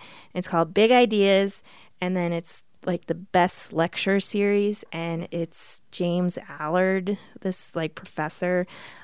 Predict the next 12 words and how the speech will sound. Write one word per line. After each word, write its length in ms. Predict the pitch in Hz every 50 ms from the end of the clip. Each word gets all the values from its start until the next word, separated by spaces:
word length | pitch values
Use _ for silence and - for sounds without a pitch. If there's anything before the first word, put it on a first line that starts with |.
| - -
uh, 260 | 185 185 180 170 151 -
and 160 | - 160 175
he, 240 | 175 175 175 165 170
like, 440 | 170 175 160 160 - - - - - _ -
does 240 | 175 190 180 170 180
this 220 | 180 175 - -
lecture 360 | 175 180 - - - 175 170 -
on, 440 | - 160 165 165 156 160 160 160 165 - - - - - - - - -
uh, 180 | 175 175 170
what 300 | 165 165 165 160 - - - - - _ - -
Frankenstein 800 | - - 175 160 156 - 156 160 - - 156 143 143 143 120 - -
and 440 | - 160 160 151 143 151 160 160